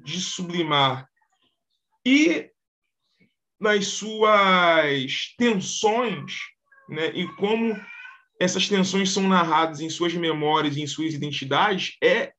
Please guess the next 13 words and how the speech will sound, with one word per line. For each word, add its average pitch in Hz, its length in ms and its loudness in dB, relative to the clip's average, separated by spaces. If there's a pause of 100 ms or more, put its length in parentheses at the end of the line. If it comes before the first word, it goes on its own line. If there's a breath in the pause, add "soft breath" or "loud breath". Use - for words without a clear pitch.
(120)
é 170 100 8
o - 80 4
grande 226 280 0
gozo 226 520 0
também. 120 480 -10
É, - 220 -6 (180)
é, 143 500 -4
é 139 80 2
isso 160 240 0
que 190 60 -12
tem 175 160 -6
que - 60 -12
ser, 151 420 -4